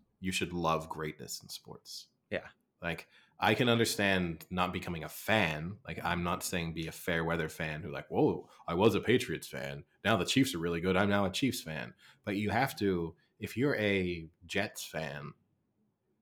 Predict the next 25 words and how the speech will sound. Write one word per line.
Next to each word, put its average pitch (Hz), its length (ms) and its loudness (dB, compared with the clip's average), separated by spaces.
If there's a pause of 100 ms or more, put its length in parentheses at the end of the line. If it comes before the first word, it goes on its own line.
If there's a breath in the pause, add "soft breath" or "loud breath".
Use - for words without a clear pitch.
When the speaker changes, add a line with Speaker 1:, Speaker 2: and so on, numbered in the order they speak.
(120)
Speaker 1:
yeah, 107 180 2
you 98 180 2
could 101 140 -4
get 98 200 -2
tired 90 680 0
of 73 440 -8 (260)
the 87 100 -12
Patriots 80 500 -8
beating 80 400 -10
you 73 120 -10
every 60 280 -12
year 53 400 -16 (280)
and 78 440 -6
of 82 160 -8
a 80 40 -6
team 87 320 -4
in 82 100 -4
your, 76 400 -6
like, 78 160 -10 (100)
a 80 100 -6
rival 80 800 -4
winning 80 260 -6
the 78 80 -8
Super - 300 -10
Bowl. - 320 -14